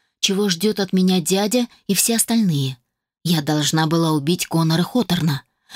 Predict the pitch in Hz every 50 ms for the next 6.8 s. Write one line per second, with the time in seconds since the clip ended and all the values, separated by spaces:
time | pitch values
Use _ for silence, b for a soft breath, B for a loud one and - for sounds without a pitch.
0 | 233 B 185 - 165 175 190 233 240 233 - 202 226 226 220 220 214 - - -
1 | 233 240 233 - - 226 - 220 220 220 185 180 214 226 214 202 190 180 - -
2 | - 196 202 190 - - 196 185 185 - 185 170 - 190 180 180 - - - 175
3 | 175 175 180 185 185 190 175 160 - - 311 - 135 135 - _ _ _ _ _
4 | _ _ _ - 160 160 160 160 160 165 143 160 160 - - 165 160 165 170 -
5 | - 175 - - 165 160 - - 156 147 - 156 147 151 165 185 185 - _ _
6 | _ _ _ _ _ _ _ - 170 156 135 160 156 160 175 180